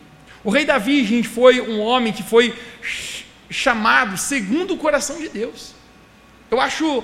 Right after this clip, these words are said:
talvez, o maior elogio que alguém em toda a Bíblia recebe. Um homem segundo o meu coração.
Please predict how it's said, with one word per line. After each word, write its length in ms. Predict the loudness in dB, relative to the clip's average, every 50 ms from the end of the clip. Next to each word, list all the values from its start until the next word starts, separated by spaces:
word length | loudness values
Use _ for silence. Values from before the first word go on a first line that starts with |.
| -6 -12 -20 -10 -2
talvez, 320 | -2 0 0 0 -2 -2
o 60 | -2
maior 240 | -2 0 2 2 2
elogio 520 | 2 2 0 0 0 0 4 4 4 4 4
que 60 | 2
alguém 380 | 0 0 0 0 -2 0 -2
em 40 | -2
toda 220 | 0 -2 0 0 0
a 40 |
Bíblia 260 | 0 0 -2 0 0 0
recebe. 560 | 0 -2 -4 -4 -4 -4 -4 -4 -6 -10 -16 -18 -20 -20 -20 -14 -8
Um 80 | -2 0
homem 220 | 0 0 2 0
segundo 640 | -2 0 -2 -4 -6 -4 -4 -4 -4 -4 -4 -6 -4
o 80 | -4
meu 280 | -2 -2 0 -2 -2 -2
coração. 640 | 0 -2 -2 -2 -2 -6 -6 -6 -6 -6 -8 -10